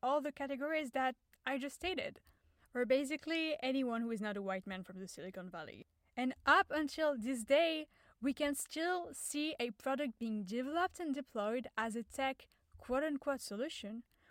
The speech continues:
without having data privacy or cybersecurity as a core component of its design. Thankfully, there are leaders,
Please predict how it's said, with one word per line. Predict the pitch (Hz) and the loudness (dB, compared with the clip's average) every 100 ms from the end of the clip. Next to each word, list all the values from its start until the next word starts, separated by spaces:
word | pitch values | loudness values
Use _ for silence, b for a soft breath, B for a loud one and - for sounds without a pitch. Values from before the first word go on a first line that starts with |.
| B | B
without | 233 277 349 | 4 6 6
having | - 302 302 277 | 2 0 2 2
data | 214 233 277 | 2 0 0
privacy | - 262 269 285 311 302 277 | 0 0 0 -4 -4 -4 -2
or | |
cybersecurity | 233 240 214 233 285 269 269 269 277 302 - | -4 -4 -2 -4 -4 -6 -4 -2 -2 -4 -4
as | 226 214 | -4 -4
a | |
core | 196 - 262 | -6 -6 -4
component | 294 277 240 208 202 214 - - | -4 -4 -4 -4 -6 -10 -12 -6
of | 226 247 | -4 -4
its | 196 | -6
design. | 233 208 196 - - - - _ | -6 -4 -4 -8 -12 -20 -20 _
Thankfully, | 285 285 - 294 285 | 0 0 -2 -2 0
there | 247 240 | 0 0
are | |
leaders, | 240 247 233 233 226 | -2 0 0 0 -4